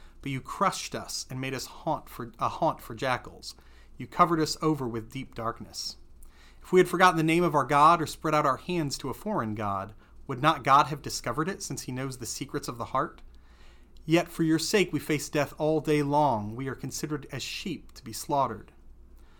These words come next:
Awake, Lord, why do you sleep? Rouse yourself, do not reject us forever. Why do you hide your face and forget our misery and oppression? We're brought down to the dust, our bodies cling to the ground.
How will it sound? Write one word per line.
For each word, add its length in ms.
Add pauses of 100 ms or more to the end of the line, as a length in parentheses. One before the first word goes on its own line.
(200)
Awake, 520 (260)
Lord, 320
why 140
do 60
you 80
sleep? 460
Rouse 420
yourself, 440
do 100
not 160
reject 320
us 80
forever. 480 (540)
Why 80
do 60
you 60
hide 220
your 100
face 460
and 140
forget 340
our 100
misery 380
and 80
oppression? 540 (680)
We're 80
brought 300
down 280
to 80
the 100
dust, 540
our 80
bodies 360
cling 360
to 80
the 80
ground. 560